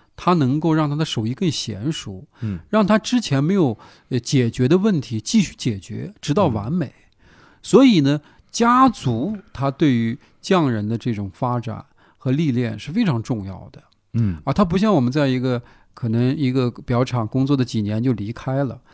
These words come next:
Speaker 2: 嗯。
Speaker 1: 啊，他一辈子都在那个他的家族的事业里边。
Speaker 2: 是。
Speaker 1: 啊，所以这一点来讲呢，我觉得宝珀表它提供了一个特别生动的匠人传承的一个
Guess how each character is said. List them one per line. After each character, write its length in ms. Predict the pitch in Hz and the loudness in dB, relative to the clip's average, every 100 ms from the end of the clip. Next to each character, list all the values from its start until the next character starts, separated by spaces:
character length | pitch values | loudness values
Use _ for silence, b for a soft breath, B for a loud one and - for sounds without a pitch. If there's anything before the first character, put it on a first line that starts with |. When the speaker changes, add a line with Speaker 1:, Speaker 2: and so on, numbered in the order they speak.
| b | b
Speaker 2:
嗯。 160 | 117 | -2
Speaker 1:
啊， 80 | 104 | 0
他 160 | 120 220 | -2 -2
一 100 | 175 | -2
辈 280 | - 302 214 | 6 6 6
子 100 | 127 | 2
都 140 | 123 | -2
在 180 | 123 113 | -4 -8
那 160 | 107 | -10
个 180 | 117 117 - _ | -12 -14 -16 _
他 100 | - | -8
的 60 | 123 | -6
家 260 | - 160 | 0 2
族 220 | 160 123 117 | 2 0 -4
的 80 | |
事 260 | 123 - 139 | -4 -2 -4
业 120 | 107 | -4
里 180 | 104 92 | -10 -18
边。 100 | - | -20
Speaker 2:
是。 640 | - _ - - - - | -20 _ -20 -20 -20 -8
Speaker 1:
啊， 100 | 120 - - | -8 -8 -2
所 160 | - | 2
以 60 | 220 | 4
这 260 | - 277 | 6 6
一 80 | 254 | 8
点 200 | 139 113 | 6 2
来 200 | 104 104 | -2 -6
讲 280 | 117 117 101 | -6 -6 -6
呢， 80 | 110 | -6
我 160 | 113 | -6
觉 300 | 110 - 107 | -6 -6 -4
得 200 | 123 156 120 b b _ | 0 -2 -2 b b _
宝 280 | - 113 98 | 0 0 -2
珀 380 | 101 - 240 151 | -4 0 4 2
表 320 | - 104 - | 0 -8 -10
它 160 | - 131 | -6 -6
提 240 | - 127 | -4 -6
供 240 | 113 127 127 | 0 2 2
了 60 | |
一 140 | 113 104 | 0 -4
个 120 | - | -8
特 200 | - 220 | 0 2
别 140 | 135 | 4
生 420 | 139 - 202 208 | 2 2 4 4
动 280 | 220 226 120 | 4 4 2
的 160 | 95 98 b b _ | -2 -8 b b _
匠 320 | - 226 135 | 4 6 6
人 220 | 110 117 | 2 0
传 440 | 123 - 107 123 202 | -2 -4 0 0 0
承 240 | - 101 | -2 -4
的 80 | 110 | -4
一 160 | 110 | -4
个 240 | 104 107 | -6 -8